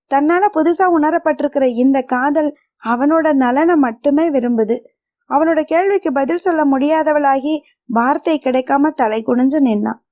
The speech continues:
அவளோட குனிஞ்சிருந்த தலையை யோசனையோட பார்த்தவன், ஒருவேளை அந்த முகுந்தன் வருவான்னு காத்திருக்கிறாளோன்ற எண்ணம்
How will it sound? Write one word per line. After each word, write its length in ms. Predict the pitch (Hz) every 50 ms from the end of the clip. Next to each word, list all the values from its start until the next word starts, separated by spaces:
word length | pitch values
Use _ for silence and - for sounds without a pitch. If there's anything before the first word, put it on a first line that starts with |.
| _ _ _ _ _ _
அவளோட 320 | - 262 285 294 294 285 285 247
குனிஞ்சிருந்த 580 | 233 302 311 359 392 392 403 349 330 294 269 254
தலையை 540 | 240 254 254 269 302 311 302 302 269 247 240
யோசனையோட 560 | 254 294 285 330 302 294 294 285 302 311 339 330
பார்த்தவன், 460 | 294 262 247 240 262 254 247 269 269 262 - _ _ _ _ _ _ _ _ _
ஒருவேளை 560 | - 240 262 247 247 240 269 302 349 370 381
அந்த 240 | 370 359 302 262 247
முகுந்தன் 540 | 220 208 196 - 302 320 349 381 381 359 311
வருவான்னு 500 | 262 240 233 269 269 285 294 294 294 320 311
காத்திருக்கிறாளோன்ற 1040 | - 220 185 202 - - 285 285 277 294 285 277 277 269 285 302 311 302 302 277 262
எண்ணம் 380 | 240 226 240 254 285 285 262